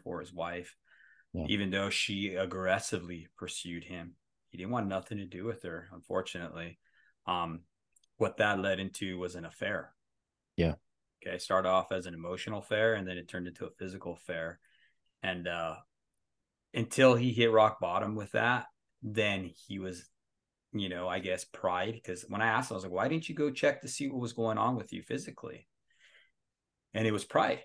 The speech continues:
Speaker 1: He didn't
Speaker 2: Yeah.
Speaker 1: want to admit that, "Hey, man, my test levels are low," or he didn't even wanna go see, right? But unfortunately, when he hit rock bottom, he was able to go see and get tested. And they're like, "Man,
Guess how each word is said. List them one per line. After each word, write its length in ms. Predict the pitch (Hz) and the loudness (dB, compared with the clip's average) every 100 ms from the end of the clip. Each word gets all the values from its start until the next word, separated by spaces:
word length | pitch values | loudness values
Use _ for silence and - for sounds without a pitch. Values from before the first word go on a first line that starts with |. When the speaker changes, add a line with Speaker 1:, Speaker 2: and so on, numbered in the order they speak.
| _ _ _ | _ _ _
Speaker 1:
He 220 | - 120 | 0 4
didn't 220 | 123 104 | 6 6
Speaker 2:
Yeah. 40 | 101 | 4
Speaker 1:
want 280 | 107 107 - | 4 4 2
to 120 | 101 | -2
admit 300 | 98 101 - | 0 -2 0
that, 160 | 98 | 0
"Hey, 180 | 98 101 | 0 -2
man, 400 | 95 92 92 92 _ _ _ _ - | -2 -2 -4 -6 _ _ _ _ -10
my 160 | 85 | -8
test 400 | - - 101 - | -6 -2 -2 0
levels 340 | 98 92 92 87 | -2 -2 -4 -8
are 160 | 82 | -8
low," 440 | 90 95 98 98 95 | -4 -2 -2 -2 -2
or 340 | 90 78 80 | -2 -4 -6
he 80 | - | -2
didn't 160 | 127 139 | 2 6
even 180 | 120 107 | 6 6
wanna 220 | 101 90 | 2 0
go 140 | 87 | -6
see, 420 | - - 117 104 | -8 -6 -6 -4
right? 320 | 87 92 98 - | -2 -2 -2 -2
But 200 | 101 98 | 0 0
unfortunately, 600 | 98 - 107 - 113 104 | -2 0 0 0 -4 -2
when 100 | 101 | -2
he 80 | 95 | 0
hit 180 | 107 107 | 0 4
rock 220 | 104 - | 2 2
bottom, 260 | 98 98 92 | 0 0 -2
he 120 | 98 | -6
was 100 | 92 | -4
able 240 | 92 92 | -4 -6
to 100 | - | -8
go 200 | - 90 | -8 -6
see 400 | 87 - 104 101 | -6 -6 -6 -6
and 180 | 85 80 | -6 -8
get 180 | 82 78 | -10 -4
tested. 440 | 95 95 - 95 | -2 -2 -2 -6
And 120 | 87 | -6
they're 120 | 87 80 | -6 -6
like, 200 | - - | -6 -6
"Man, 440 | 104 101 87 - | -4 -4 -6 -12